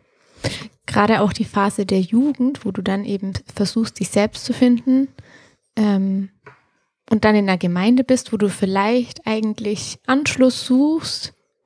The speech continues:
Also kann ich total nachempfinden, was du da gedacht hast mit, wenn da jetzt einer sitzt, der da über sich selbst nachdenkt, ist schon richtig schrecklich. Und deswegen müsste es eigentlich ja mehr Thema vielleicht in den Gemeinden sein.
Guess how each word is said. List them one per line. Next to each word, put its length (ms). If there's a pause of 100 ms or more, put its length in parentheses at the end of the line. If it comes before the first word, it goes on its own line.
(280)
Also 240
kann 180
ich 140
total 280
nachempfinden, 1120
was 220
du 140
da 180
gedacht 480
hast 240
mit, 180
wenn 140
da 140
jetzt 240
einer 240
sitzt, 480 (520)
der 120
da 160
über 180
sich 160
selbst 360
nachdenkt, 540
ist 140
schon 300
richtig 320
schrecklich. 320
Und 260
deswegen 320
müsste 240
es 140
eigentlich 500
ja 100
mehr 280
Thema 360
vielleicht 380
in 140
den 120
Gemeinden 520
sein. 360